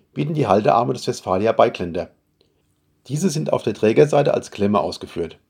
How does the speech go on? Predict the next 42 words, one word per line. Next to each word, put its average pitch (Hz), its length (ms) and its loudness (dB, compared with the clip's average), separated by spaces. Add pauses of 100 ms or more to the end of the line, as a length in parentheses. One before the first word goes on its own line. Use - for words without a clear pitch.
(800)
Ist - 160 -14
der 113 80 2
Schraubknebel 143 760 0
an 107 140 -4
der 101 140 0
Radseite 107 440 0
weit 101 200 2
genug 104 200 -10
ausgedreht, 147 640 -4 (480)
lässt - 280 -6
sich 147 160 -4
diese 110 200 -6
Klemme 98 240 -4
öffnen 170 400 -2 (500)
der 95 120 -6
Haltearm 135 540 0
komplett 143 420 -2
vom 113 220 -4
Bügel 110 220 -4
lösen 123 480 0 (380)
und - 100 -8
an 117 80 0
der 120 80 0
passenden 135 400 0
Stelle 127 260 0
wieder 120 140 0
befestigen, 143 720 -4 (240)
ohne 147 260 2
dass 147 180 0
ein 120 160 -2
bereits 113 420 2
transportbereites 120 880 0
Rad 90 320 2 (100)
wieder 110 200 -2
vom 120 120 -6
Träger 104 260 0
herunter 123 340 2
müsste. - 340 -6 (400)
Das - 240 -6
ist - 420 -14
richtig 110 460 -6
klasse. 85 340 -4